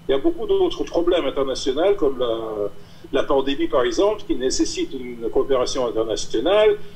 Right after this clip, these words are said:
Il y a la Libye, il y a la Syrie, il y a la question de l'Iran. Il y a, il y a beaucoup de problèmes, euh, qui nécessitent un dialogue entre la Russie et l'Europe. Mais si la, l'Europe continue de dire «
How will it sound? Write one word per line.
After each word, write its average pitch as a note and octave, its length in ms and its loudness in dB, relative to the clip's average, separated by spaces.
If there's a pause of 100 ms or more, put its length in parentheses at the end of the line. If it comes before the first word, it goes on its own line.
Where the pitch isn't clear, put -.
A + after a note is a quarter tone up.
(180)
Il C3 80 -2
y C3 60 4
a C3 40 2
la A2 140 2
Libye, G#3+ 520 0
il D3+ 60 0
y C#3 80 4
a B2+ 40 2
la B2 200 0
Syrie, F#3 580 0
il D#3 80 2
y C#3+ 60 4
a C3 500 0
la A#2+ 100 2
question C3+ 400 -2
de A#2+ 120 -2
l'Iran. F3+ 480 2
Il C#3+ 80 2
y - 20 2
a, - 120 2
il D3 80 -2
y E3 40 4
a F3+ 60 4
beaucoup C4+ 260 -4
de - 100 2
problèmes, F3+ 500 0 (540)
euh, D3 720 2
qui - 160 -6
nécessitent - 440 0
un E3 100 2
dialogue D#3 520 2
entre - 280 -4
la C3 140 2
Russie C#3+ 360 -4
et E3+ 80 2
l'Europe. D3+ 380 2
Mais D#4 80 0
si - 180 -4
la, G3+ 360 4
l'Europe E3 420 2
continue E3+ 360 0
de D4+ 140 0
dire « F4+ 300 0